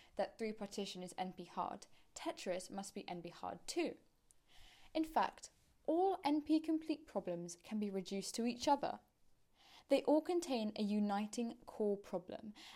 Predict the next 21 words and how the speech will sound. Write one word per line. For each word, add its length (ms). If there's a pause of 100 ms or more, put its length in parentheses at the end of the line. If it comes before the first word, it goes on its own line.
and 120
it's 160
this 200
that 180
prevents 460
any 220
algorithm 440
from 180
finding 400
a 60
solution, 580 (400)
even 300
though 180
solutions 540
can 180
be 160
easily 260
checked. 480 (1700)
The 60
big 240
question, 500